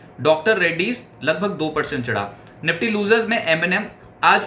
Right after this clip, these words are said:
ऑटो बिक्री आंकड़ों का असर आ रहा था बहुत सारे स्टॉक्स पे। एमएनएम लगभग पौने तीन परसेंट नीचे आया, हीरो मोटोकॉर्प में प्रॉफिट बुकिंग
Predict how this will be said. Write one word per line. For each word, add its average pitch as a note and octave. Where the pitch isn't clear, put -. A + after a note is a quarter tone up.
ऑटो F3
बिक्री G3+
आंकड़ों F#3+
का G3
असर D#3+
आ D3
रहा D3
था F3+
बहुत D3+
सारे C#3
स्टॉक्स B2+
पे। F#3
एमएनएम D#3
लगभग D#3
पौने D3
तीन D3
परसेंट C3+
नीचे B2+
आया, C#3+
हीरो C#3+
मोटोकॉर्प C#3
में D#3
प्रॉफिट C3
बुकिंग C3